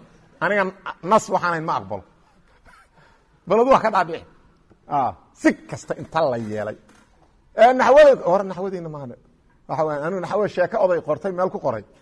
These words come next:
Aad ii keenayda. Marka, markii dambe xoogaa nin xakiima culmaa loo geeyey, wuxuu yidhi, "الحمد لله رب العالمين" ma Ingiriis mise waa Carabi, mise waa Soomaali? Kaas waa Carabi. Aa, ma ogosho Carabi inay tahay? Haddaad Carabi maahan tira gaal ataan ku leeyahay.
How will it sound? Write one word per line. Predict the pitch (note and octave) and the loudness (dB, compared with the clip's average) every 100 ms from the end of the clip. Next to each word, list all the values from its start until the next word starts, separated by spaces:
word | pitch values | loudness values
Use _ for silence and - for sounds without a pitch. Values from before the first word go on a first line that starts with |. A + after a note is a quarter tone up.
| _ _ - | _ _ -10
Aad | D3 | -6
ii | G3+ F#3 | -6 -4
keenayda. | E3+ D3 G2 F2 _ - - _ _ _ _ _ _ - | -6 -6 -8 -14 _ -20 -20 _ _ _ _ _ _ 4
Marka, | C#4+ C#4 F#3+ D3+ - - - - _ _ - - - - | 6 6 2 -2 -4 -18 -20 -20 _ _ -20 -20 -20 0
markii | C4 B3 | 2 2
dambe | A3+ F#3 | 2 4
xoogaa | G3+ A3 G#3 | 6 6 4
nin | G#3+ G3+ | 2 -2
xakiima | F#3 - G#3+ F#3+ E3+ | -2 -2 -2 0 0
culmaa | F3+ F#3+ | 0 0
loo | F3 F3+ | -2 -2
geeyey, | D#3+ E3+ | -4 -6
wuxuu | F3 E3+ | -6 -6
yidhi, | D#3+ D#3 D#3 | -6 -8 -6
"الحمد | E3 G3+ G#3 | -6 -6 -4
لله | F#3+ F3+ | 0 0
رب | D#3+ | -2
العالمين" | G3 F3+ F3 E3+ A3 | -4 -2 -2 -2 -6
ma | F#3 E3 | -8 -10
Ingiriis | C#3 F#3 A#3 F#3 | -10 -6 -4 -6
mise | C3+ C#3 | -6 -6
waa | - | -4
Carabi, | C#3 C3+ | -4 -6
mise | B2+ D#3+ | -8 -8
waa | C#3 | -6
Soomaali? | C3+ C3 D3 G#2 - - _ _ _ _ _ _ _ _ - | -6 -6 -6 -6 -16 -20 _ _ _ _ _ _ _ _ -12
Kaas | D#3 | -6
waa | E3+ E3 - | 0 0 2
Carabi. | D#3 F#3+ C3 - _ _ _ _ _ _ | 2 2 0 -8 _ _ _ _ _ _
Aa, | D3 A2 B2 | -10 -10 -6
ma | D#3 | -4
ogosho | F3+ A#3+ G3+ | -2 -2 -2
Carabi | - G#3 G3 | -2 -2 -2
inay | C#3 | -6
tahay? | D#3+ | -2
Haddaad | A#3+ G3 | -2 -2
Carabi | F#3 A#3 G3+ | 0 0 0
maahan | F#3+ E3 | -2 -2
tira | D3+ D3 | -4 -2
gaal | E3+ D3 | 0 0
ataan | C3 C3+ | 0 -8
ku | C3+ | -10
leeyahay. | C3 G#2 | -10 -10